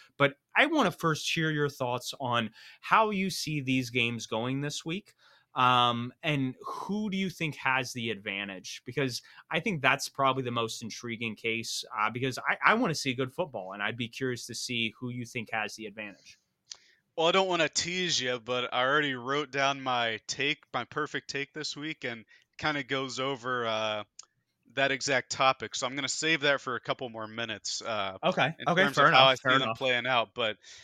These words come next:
Speaker 2: uh, I do think all four of these teams, obviously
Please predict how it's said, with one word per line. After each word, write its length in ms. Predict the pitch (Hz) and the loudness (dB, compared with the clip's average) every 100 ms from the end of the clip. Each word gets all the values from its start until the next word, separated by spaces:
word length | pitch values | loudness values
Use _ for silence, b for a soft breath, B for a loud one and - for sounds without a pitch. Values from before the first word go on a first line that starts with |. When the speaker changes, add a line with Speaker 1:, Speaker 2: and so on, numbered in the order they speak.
| B _ | B _
Speaker 2:
uh, 160 | 143 151 | 2 6
I 140 | 175 | 6
do 200 | 175 196 | 6 2
think 280 | 233 202 170 | 0 -2 0
all 220 | 147 151 160 | 6 6 6
four 300 | 160 151 156 | 2 2 2
of 60 | |
these 200 | 135 127 | 0 -2
teams, 320 | - 135 135 | -2 -4 -2
obviously 680 | 127 123 131 - 135 127 120 | 0 0 0 -2 -2 -2 -4